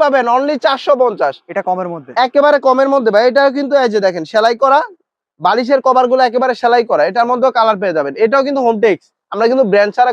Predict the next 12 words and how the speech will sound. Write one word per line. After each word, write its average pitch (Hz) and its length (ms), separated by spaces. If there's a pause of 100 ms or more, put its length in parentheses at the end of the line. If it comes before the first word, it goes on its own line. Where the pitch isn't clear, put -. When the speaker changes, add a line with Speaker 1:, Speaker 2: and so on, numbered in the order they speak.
Speaker 1:
কোনো, 247 140 (400)
কোনো 254 220
কিছু 226 140
বেচি 202 240
না, 139 100 (100)
সব 220 180
ব্র্যান্ড। - 220 (1300)
এই 170 120
ডিজাইনটা 214 280
দেখেন, 123 260 (1300)
হোলসেল 269 380
প্রাইস 320 200